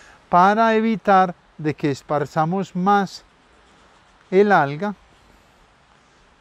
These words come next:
Lo hacemos por todos los lados, que nos quede perfectamente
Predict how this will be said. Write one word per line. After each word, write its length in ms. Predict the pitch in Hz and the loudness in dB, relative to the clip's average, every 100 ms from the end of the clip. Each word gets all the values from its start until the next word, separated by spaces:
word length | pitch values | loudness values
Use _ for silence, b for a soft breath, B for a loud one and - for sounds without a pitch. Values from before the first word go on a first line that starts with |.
| _ | _
Lo 80 | 113 | -18
hacemos 440 | 101 120 127 160 | -10 -8 -6 -8
por 220 | - 120 107 | -6 -6 -4
todos 240 | 135 170 | -2 0
los 100 | 185 | 0
lados, 540 | 185 165 151 165 - _ b b b | 2 2 0 -4 -12 _ b b b
que 100 | - | -10
nos 220 | 127 120 - | -8 -10 -6
quede 240 | 135 143 | -2 -2
perfectamente 1400 | - 123 110 - - 180 - - 165 151 143 135 - | -2 -6 -6 -10 -4 -4 -4 -8 -6 -6 -6 -8 -10